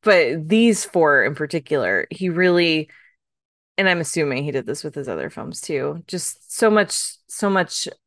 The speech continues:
consideration and care into the experience and into the story that he wanted to tell. And, um, and it really shows, like, that attention to detail is a big part of why these films continue to resonate now, why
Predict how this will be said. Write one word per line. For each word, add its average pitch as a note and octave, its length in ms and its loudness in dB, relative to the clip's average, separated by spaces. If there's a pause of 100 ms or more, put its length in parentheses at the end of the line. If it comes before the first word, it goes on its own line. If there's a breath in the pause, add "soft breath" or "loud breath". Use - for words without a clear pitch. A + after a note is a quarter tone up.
(220)
consideration F#3 680 0
and D3+ 140 -6
care C#3 240 0
into D3 280 -4
the D3 100 -2
experience C#3 800 -4
and F3 140 0
into F3+ 240 -2
the E3+ 100 -2
story D#3 300 0
that D3 100 0
he C#3+ 60 -4
wanted C#3 240 -6
to C#3 100 -6
tell. B2+ 500 -2
And, C#3 340 -6 (640 loud breath)
um, D#3+ 420 0
and G3+ 100 2
it G#3 60 2
really B3 220 4
shows, G#3 400 2
like, D3+ 180 0
that F3+ 220 4
attention F#3+ 420 0
to F#3+ 80 2
detail D3+ 580 -2 (480 soft breath)
is E3 440 2
a F3 100 2
big D#3+ 220 0
part C#3+ 280 2
of C#3+ 140 -2
why C3+ 520 0 (240)
these D#3+ 380 -2
films D3 360 -2
continue E3+ 440 -2
to D#3 100 -6
resonate B2+ 500 -4
now, G3 520 2 (200)
why D#3 520 0